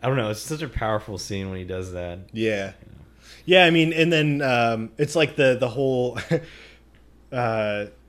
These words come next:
Speaker 2: smoking thing, too, that, like, he kinda touched on, where, like, he arrived and they, he was like, "They offered me cigarettes," and I said, "No, I don't smoke," like, as he's smoking a cigarette.
Speaker 1: <laughs>
Speaker 2: And that just, like, signifies, like, this guy's changed since he's been here 'cause he's
Speaker 1: Mm.
Speaker 2: seen some shit.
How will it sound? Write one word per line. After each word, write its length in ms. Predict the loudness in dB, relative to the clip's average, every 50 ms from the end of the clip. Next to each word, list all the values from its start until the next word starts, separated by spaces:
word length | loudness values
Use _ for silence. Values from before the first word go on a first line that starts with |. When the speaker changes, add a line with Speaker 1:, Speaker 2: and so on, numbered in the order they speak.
| _ _ -12
Speaker 2:
smoking 560 | -8 -8 -2 2 2 2 2 2 -2 -4 -4 -6
thing, 280 | -6 -6 -6 -6 -8 -8
too, 300 | -6 -4 -4 -4 -4 -4
that, 200 | -6 -8 -10 -6
like, 220 | -6 -6 -6 -6
he 100 | -10 -12
kinda 240 | -12 -10 -10 -10 -10
touched 340 | -8 -10 -10 -10 -8 -8 -8
on, 280 | -6 -6 -6 -8 -8
where, 300 | -6 -6 -4 -2 -2 -2
like, 200 | -2 -4 -6 -6
he 140 | -4 -2 0
arrived 520 | 0 2 2 4 4 4 4 2 0 -2 -4
and 120 | -6 -4
they, 160 | -4 -4 -4 -6 -8
he 140 | -10 -10 -10
was 120 | -8 -6
like, 220 | -6 -6 -6 -8 -10 -16 -20 -20 -20 -14 -10
"They 80 | -8
offered 240 | -8 -6 -8 -8 -8
me 100 | -8 -6
cigarettes," 720 | -6 -4 -4 -4 -2 -2 0 2 2 2 0 -4 -8 -10 -10
and 200 | -10 -12 -12 -14 -18 -20 -20 -20 _ _
I 80 | -12 -8
said, 240 | -6 -4 -4 -4 -4
"No, 160 | -2 -2 0
I 160 | 2 2 2 0
don't 180 | 0 -2 -2
smoke," 440 | -4 -2 2 2 2 2 2 -2 -2
like, 180 | -2 -2 -2 0
as 200 | 0 0 0 0
he's 160 | 0 -4 -4
smoking 380 | -4 -4 -4 -4 -4 -4 -4 -2
a 40 | -2
cigarette. 580 | 4 6 8 8 10 10 10 10 10 10 10
Speaker 1:
<laughs> 20 | 10
Speaker 2:
And 120 | 12 12
that 140 | 12 10 10
just, 160 | 8 4 6
like, 200 | 6 6 6 6
signifies, 680 | 6 6 6 6 6 4 4 6 6 6 6 4 2 2
like, 320 | 4 4 4 2 0 -4 -12 -20 -14 0
this 180 | 2 2 4 6
guy's 240 | 6 6 6 4 2
changed 480 | 0 0 2 0 0 0 -2 -4 -6
since 180 | -6 -6 -6 -6
he's 140 | -6 -6 -4
been 180 | -4 -4 -4
here 160 | -2 -4 -6 -8
'cause 100 | -6 -8
he's 160 | -8 -6 -6
Speaker 1:
Mm. 40 | -6
Speaker 2:
seen 180 | -4 -6 -6 -8
some 140 | -10 -10 -10
shit. 420 | -8 -6 -4 -4 -6 -6 -10 -14